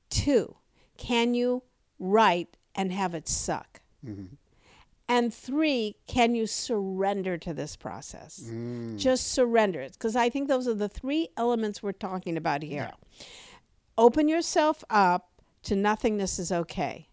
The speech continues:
Speaker 2: Mm.
Speaker 1: Right? Because nothing's gonna, jokes, like, if you're a comic, they're not gonna come out of you fully formed like you're, you know, a colt,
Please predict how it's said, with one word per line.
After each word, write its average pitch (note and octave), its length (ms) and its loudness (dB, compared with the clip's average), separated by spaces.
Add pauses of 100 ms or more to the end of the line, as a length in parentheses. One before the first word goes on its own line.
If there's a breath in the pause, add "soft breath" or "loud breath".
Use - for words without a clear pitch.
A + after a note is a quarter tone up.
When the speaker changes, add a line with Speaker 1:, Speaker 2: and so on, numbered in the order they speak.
Speaker 2:
Mm. G#2 300 -10 (480)
Speaker 1:
Right? G#3+ 400 2
Because C#4+ 340 4
nothing's D#4+ 500 4
gonna, A#3+ 280 2 (340 loud breath)
jokes, E4+ 480 4
like, C#4+ 220 0
if A#3+ 120 -2
you're C4+ 140 6
a A#3+ 60 2
comic, C4+ 480 4
they're C4+ 140 2
not C#4+ 200 4
gonna C4+ 200 6
come C#4 340 4
out A#3+ 200 2
of C4 100 0
you A3+ 160 -2
fully C#4 360 4
formed A#3+ 460 6 (340 loud breath)
like A3+ 240 4
you're, A3 260 8
you A#3+ 180 4
know, G3+ 140 4
a F3+ 60 0
colt, C4 480 6